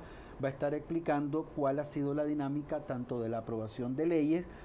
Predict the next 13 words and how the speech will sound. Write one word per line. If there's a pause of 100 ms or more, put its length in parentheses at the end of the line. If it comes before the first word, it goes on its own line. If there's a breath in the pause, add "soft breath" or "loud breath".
(240 loud breath)
como
de
préstamos
internacionales.
Pero
en
síntesis,
lo
que
yo
te
quiero
decir